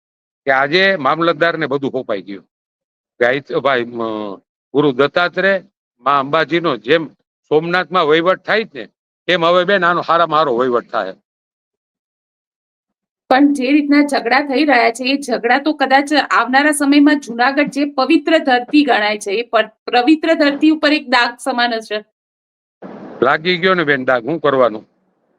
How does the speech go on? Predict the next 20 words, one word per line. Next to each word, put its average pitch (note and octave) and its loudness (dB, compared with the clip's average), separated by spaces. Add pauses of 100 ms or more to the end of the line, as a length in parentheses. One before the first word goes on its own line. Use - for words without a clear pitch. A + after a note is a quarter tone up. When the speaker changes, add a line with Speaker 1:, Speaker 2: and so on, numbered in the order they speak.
(340)
Speaker 1:
આખા, C3 0
આ C3+ 2
તો C3+ -8
હારું E3+ 0
થયું D#3 -4
કે - -8
આજે D3+ 0 (440)
સરકારમાંથી E3+ -2
સૂચના E3 -6
આવી C3+ -2
હશે D3+ -4
કલેક્ટર C#3+ -4
સાહેબને, C#3 -2 (480)
અને C3+ 0
આજે C#3 0
પત્રકાર D3+ 0
પરિષદ D3 -4
જુનાગઢમાં D3 -2
પણ A#2+ -8
હતી, D3 -8